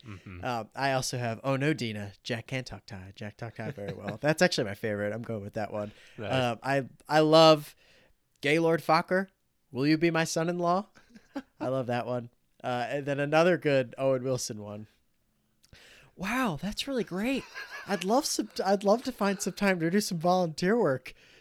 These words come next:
Speaker 2: Just the other day, I saw a golden retriever. He had, like, a gimp, you know?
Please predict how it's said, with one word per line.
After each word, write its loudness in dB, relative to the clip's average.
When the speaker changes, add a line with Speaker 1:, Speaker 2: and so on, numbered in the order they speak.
Speaker 2:
Just 2
the 6
other 2
day, 8
I 10
saw 6
a 4
golden 6
retriever. 6
He 4
had, 4
like, 0
a -2
gimp, 4
you 6
know? 4